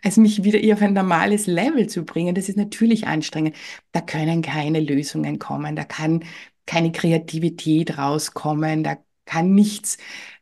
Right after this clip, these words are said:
ähm, sein, was mich wirklich weiterbringt, weil ich so damit beschäftigt bin, mich irgendwie ruhig zu halten.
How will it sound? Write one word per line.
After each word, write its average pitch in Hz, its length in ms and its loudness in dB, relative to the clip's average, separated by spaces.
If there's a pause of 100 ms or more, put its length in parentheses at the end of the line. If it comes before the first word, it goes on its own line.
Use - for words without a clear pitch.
ähm, 165 580 -2 (200)
sein, 160 320 -2
was 151 100 -2
mich 165 200 0
wirklich 185 420 0
weiterbringt, 151 460 -2
weil 151 120 -2
ich - 100 -8
so 175 120 -2
damit 165 240 0
beschäftigt - 540 -4
bin, 156 240 2
mich 160 180 -2
irgendwie 190 500 2
ruhig 170 420 2
zu - 200 -8
halten. 139 520 -6